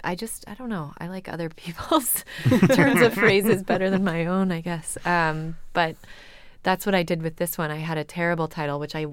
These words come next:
it was so bad that I won't even say it, um, right up until just prior to submission, um, of the manuscript, at which point I kind of, like, quarantined myself into a room for a whole workday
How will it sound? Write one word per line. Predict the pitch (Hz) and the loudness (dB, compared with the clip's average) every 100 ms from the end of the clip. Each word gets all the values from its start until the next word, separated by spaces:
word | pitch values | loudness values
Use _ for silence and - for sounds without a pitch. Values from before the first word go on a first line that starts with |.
| - | -6
it | 170 | -6
was | 165 160 | -4 -6
so | - 165 | 0 0
bad | 160 147 | 2 0
that | 147 | -2
I | 147 | -6
won't | 143 143 147 | -6 -6 -8
even | 151 139 | -10 -14
say | - 147 139 | -6 -6 -6
it, | 123 - - | -10 -14 -8
um, | 151 143 139 120 151 | -6 -4 -6 -10 0
right | 170 170 | 2 4
up | 160 | 2
until | 156 143 160 147 143 - | -2 -6 -4 -4 -4 -4
just | 175 156 - | -2 -2 -6
prior | 175 151 147 147 | -6 -4 -4 -6
to | - 156 147 143 - - - - - | -6 -4 -4 -6 -18 -20 -20 -20 -20
submission, | - - 151 156 151 151 143 147 170 - - - | -12 -6 -2 -2 -4 -6 -6 -8 -12 -18 -20 -10
um, | - 156 131 | -4 -4 -4
of | 131 151 | -6 -6
the | 160 | -4
manuscript, | 160 185 202 - 175 160 - | -2 -2 -2 -2 -4 -4 -4
at | - 156 | -4 -2
which | 160 - | -4 -6
point | 175 160 | -4 -4
I | 156 | -4
kind | - 160 | -6 -6
of, | 151 | -6
like, | 151 147 - | -8 -10 -12
quarantined | - 165 160 156 170 151 | -8 -4 -2 -4 -6 -8
myself | 151 147 - 143 147 | -8 -10 -6 -6 -6
into | 147 143 - 151 | -8 -8 -6 -6
a | |
room | 143 156 156 | -4 -4 -6
for | 156 143 | -6 -8
a | |
whole | 143 156 143 | -4 -4 -2
workday | 143 143 - 196 | -4 -6 -6 -6